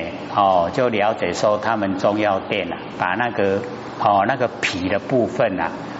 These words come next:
哦，他把它削下来卖给，哦，那个卤，卤味的啦，哦。假如说我们家里要卤东西哦，去那个中药店买，买那个肉桂皮呀，哦，就很香很好吃。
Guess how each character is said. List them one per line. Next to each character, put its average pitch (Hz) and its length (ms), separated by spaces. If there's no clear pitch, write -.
哦， 92 340
他 117 160
把 95 160
它 104 120
削 107 340
下 98 260
来 85 260
卖 127 260
给， 90 320
哦， 87 280
那 131 100
个 120 180
卤， 101 320
卤 107 380
味 127 200
的 - 120
啦， 80 100
哦。 92 360
假 120 140
如 143 80
说 165 160
我 135 160
们 110 160
家 135 240
里 104 160
要 117 240
卤 92 240
东 107 260
西 101 280
哦， 90 180
去 117 160
那 113 160
个 107 120
中 110 260
药 107 180
店 104 220
买， 80 320
买 101 200
那 117 180
个 110 80
肉 120 240
桂 113 240
皮 85 360
呀， 85 180
哦， 135 180
就 127 320
很 107 240
香 110 280
很 104 180
好 85 180
吃。 87 320